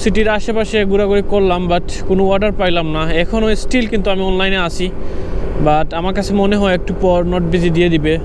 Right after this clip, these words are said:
So, আমি আর এখানে টাইম পাস নষ্ট, টাইমটা নষ্ট করে লাভ নাই। So, আমি ভাবতেছি বাসায় চলে যাব। And আজকের ইনকামটা আমি, এ, স্ক্রিনে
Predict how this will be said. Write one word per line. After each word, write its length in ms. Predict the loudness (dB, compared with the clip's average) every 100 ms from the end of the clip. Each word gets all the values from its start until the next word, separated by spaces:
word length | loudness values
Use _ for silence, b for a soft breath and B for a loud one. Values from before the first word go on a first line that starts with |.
| -2 0
So, 80 | 2 2 2 0 0
আমি 240 | 0 0 2
আর 80 | 0
এখানে 440 | -2 -2 -2 0 0
টাইম 140 | 0 0
পাস 120 | -2 -2
নষ্ট, 180 | -2 -2 0 0 0
টাইমটা 280 | 0 0 0
নষ্ট 260 | 0 0
করে 200 | 0 2
লাভ 180 | 2 0 0
নাই। 120 | -2 -2 B B B B B B 0
So, 60 | 2
আমি 100 | 2 0
ভাবতেছি 640 | 0 0 -2 0 2 2 2
বাসায় 240 | 0 -2 -2
চলে 140 | 0 0
যাব। 160 | 0 -2 -2 -2 0
And 120 | 0 0
আজকের 240 | 0 0
ইনকামটা 500 | 0 0 -2 -2 -2 -2 0
আমি, 360 | 0 0 -2 -4 B B B B B
এ, 140 | 0 0
স্ক্রিনে 360 | 0 0 0 0